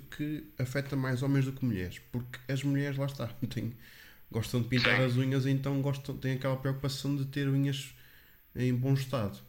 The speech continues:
Speaker 1: Enquanto que os homens
Speaker 2: Uhum.
Speaker 1: não têm essa preocupação, então podem fazer isso mais fa-, mais facilmente.
Speaker 2: Uhum, sim, sim. É,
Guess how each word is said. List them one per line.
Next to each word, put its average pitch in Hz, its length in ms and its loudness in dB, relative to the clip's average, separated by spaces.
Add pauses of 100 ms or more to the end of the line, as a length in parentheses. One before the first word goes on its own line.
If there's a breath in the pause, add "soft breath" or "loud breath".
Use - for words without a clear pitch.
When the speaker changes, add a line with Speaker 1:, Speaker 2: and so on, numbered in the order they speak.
(180)
Speaker 1:
Enquanto 98 380 -2
que - 80 -6
os 104 80 -4
homens 104 280 4
Speaker 2:
Uhum. 95 40 6
Speaker 1:
não 107 120 2
têm 107 200 -2
essa 110 180 -4
preocupação, 117 540 -4
então 117 240 -4
podem 110 400 -2
fazer 101 340 -2
isso 104 220 -2
mais 107 160 4
fa-, 101 200 2 (120)
mais 104 200 -2
facilmente. 107 600 -4 (840)
Speaker 2:
Uhum, 95 320 2 (160)
sim, 92 280 2 (120)
sim. 98 120 0 (1300)
É, 92 580 2